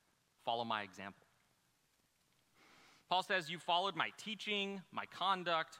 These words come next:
my aim in life, my faith, my tation-, my patience, my love, my steadfastness. And keep doing that. Keep following my example." Paul seems like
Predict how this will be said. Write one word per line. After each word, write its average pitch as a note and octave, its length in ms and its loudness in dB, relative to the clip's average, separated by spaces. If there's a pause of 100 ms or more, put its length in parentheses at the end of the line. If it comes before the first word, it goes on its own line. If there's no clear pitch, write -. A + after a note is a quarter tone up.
my A2 220 -2
aim G3 180 0
in F3+ 120 -2
life, C#3 360 2
my G3+ 140 0
faith, D#3+ 320 -2
my A2 140 -2
tation-, C3+ 500 -6 (160)
my A2 100 -6
patience, D#3 400 -6
my B2+ 120 0
love, B2+ 340 2 (340)
my A2+ 160 2
steadfastness. - 840 -8 (1000)
And C3+ 160 -4
keep G3+ 260 -4
doing C#3 280 0
that. - 320 -6 (840)
Keep - 320 -6 (100)
following B2 560 2 (140)
my A2 400 -2 (300)
example." C3 440 -4 (1400)
Paul E3 240 0
seems E3 420 -6
like C3 280 0